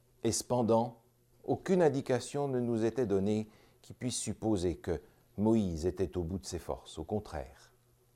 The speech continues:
Une mort curieuse, pour une petite faute, pour une petite chose,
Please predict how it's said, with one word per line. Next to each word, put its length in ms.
Une 160
mort 260
curieuse, 640
pour 220
une 100
petite 380
faute, 400
pour 160
une 100
petite 380
chose, 640